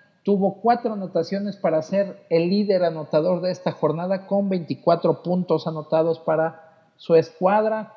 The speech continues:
Por el lado de los mariscales de campo, Patricio Valdés, este quarterback número doce, tuvo once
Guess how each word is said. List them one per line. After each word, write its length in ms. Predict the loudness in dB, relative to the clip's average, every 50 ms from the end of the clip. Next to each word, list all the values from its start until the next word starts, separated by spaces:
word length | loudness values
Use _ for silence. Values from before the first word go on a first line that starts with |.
| _ _
Por 160 | 0 2 4
el 100 | 4 4
lado 260 | 4 4 4 2 0 -2
de 100 | -2 -4
los 180 | -6 -6 -6
mariscales 500 | -6 -6 -8 -8 -6 -6 -4 -4 -2 -4
de 140 | -6 -6 -6
campo, 500 | -6 -6 -6 -6 -6 -4 -2 -2 -2 -2 -6 -14 _ _ _ _ _ _ _ _ _ _ _ _ _ _ _ _ _ _ _ _ _ _
Patricio 540 | -4 -4 -2 -2 -2 -2 -2 0 0 0 0
Valdés, 560 | 0 -2 -2 -2 -2 -2 -2 -2 -6 -8 -10
este 240 | -12 -10 -10 -8 -4
quarterback 320 | -2 0 2 2 0 0
número 360 | -4 -8 -8 -6 -4 -4 -4
doce, 560 | -4 -2 -2 -2 -2 -4 -2 -2 -2 -2 -4 -6 -12 -20 _ _ _ _ _ _ _ _
tuvo 580 | 0 0 0 2 2 2 2 2 0 -4 -8 -4
once 680 | -2 0 0 0 -2 -2 -2 -2 0 0 -2 -4 -8